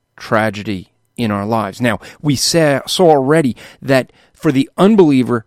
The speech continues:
there is an ultimate tragedy coming, a calamity on that final judgment day, and there is no unbeliever that will escape that. However, even for Christians, there is a calamity that could come, and Paul provides for us an example of that.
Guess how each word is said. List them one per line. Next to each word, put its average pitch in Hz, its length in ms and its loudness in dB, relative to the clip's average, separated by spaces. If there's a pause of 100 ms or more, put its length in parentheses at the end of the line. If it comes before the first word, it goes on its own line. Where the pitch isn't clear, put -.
there 170 380 4
is 196 260 0
an 170 100 -2
ultimate 165 420 -6
tragedy 151 460 -4
coming, 151 400 -8
a 120 60 -14
calamity 147 720 -6 (280)
on 160 220 0
that 139 180 -2
final 143 380 -4
judgment 139 480 -2
day, 107 220 -6 (340)
and 147 180 0
there 151 240 0
is 139 240 -2
no 151 760 0
unbeliever 156 760 -2
that 127 300 -6
will 135 260 -4
escape - 600 -8
that. - 320 -14 (540)
However, 165 420 2
even 202 300 -2
for 190 180 -2
Christians, 135 640 -2
there 139 220 0
is 160 420 2
a 139 180 -4
calamity 123 580 -4
that 117 220 -6
could - 100 -20
come, 143 380 -4
and 143 180 -4
Paul - 300 -8
provides 147 520 -6
for 113 200 -4
us 113 160 -8
an 143 60 -6
example 139 440 -6
of 107 120 -10
that. - 220 -20